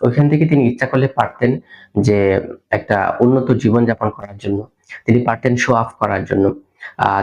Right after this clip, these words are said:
তিনি পারতেন যে একটা লাক্সারি লাইফ লিভ করার জন্য, কিন্তু রাসূল সাল্লাল্লাহু আলাইহি ওয়াসাল্লাম সেই কাজটা করেননি। সুতরাং আমরা রাসূল সাল্লাল্লাহু আলাইহি ওয়াসাল্লামের অর্থনৈতিক এই দিকটা থেকে যে উপদেশটা আমরা গ্রহণ করতে পারি, সেটা হচ্ছে আমরা যে অর্থ উপার্জন করব, সেই ক্ষেত্রে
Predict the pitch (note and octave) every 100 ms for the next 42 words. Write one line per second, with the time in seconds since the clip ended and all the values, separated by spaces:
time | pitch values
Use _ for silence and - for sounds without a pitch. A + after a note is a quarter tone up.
0 | - A#2+ B2 A2+ - A#2 A#2 A2+ - G#2+
1 | - G#2 G#2 G#2 A#2 A2 A2 G#2 G2 _
2 | G2+ A2 G#2+ - G2+ F#2+ F#2+ F#2+ G#2 -
3 | _ - - B2 A#2+ A#2+ B2+ B2+ B2+ C3
4 | B2+ A#2+ C3+ C3+ B2+ B2 - A2+ - B2+
5 | G#2+ G2+ - _ _ - - C3+ C#3+ D3
6 | C3+ B2+ C3+ D3 E3 A#2+ B2+ A#2+ C3+ C#3
7 | C#3 C#3 - C#3+ C#3 D3 - B2 - C#3
8 | C#3 D#3 E3 C3+ B2 C3 - D#3+ - A#2+
9 | A#2+ A2+ G#2+ A#2+ B2 - A#2+ A2 G#2 G#2
10 | - - G2+ A2 B2 C#3 C#3+ C#3+ E3 E3
11 | _ - - - A#2+ C#3 D3 B2 - C#3
12 | C3 C3+ - - G2+ - - C3+ D3+ E3
13 | E3 F#3